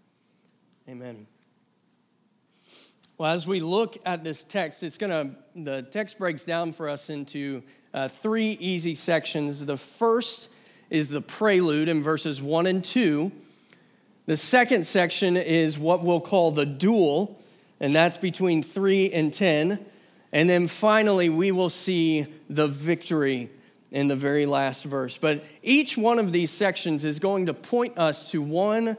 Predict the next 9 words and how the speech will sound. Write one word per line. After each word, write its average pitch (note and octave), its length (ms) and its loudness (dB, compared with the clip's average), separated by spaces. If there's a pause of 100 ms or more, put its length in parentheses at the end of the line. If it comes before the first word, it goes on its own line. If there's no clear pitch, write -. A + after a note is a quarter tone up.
(240)
main F#3 440 0
truth E3+ 500 -2 (100)
about D3 360 0
Jesus, C#3+ 800 -6 (880)
and D#3+ 180 0
that F#3 220 2
is E3+ 320 0
that C#3 240 -4
Jesus D3+ 800 -4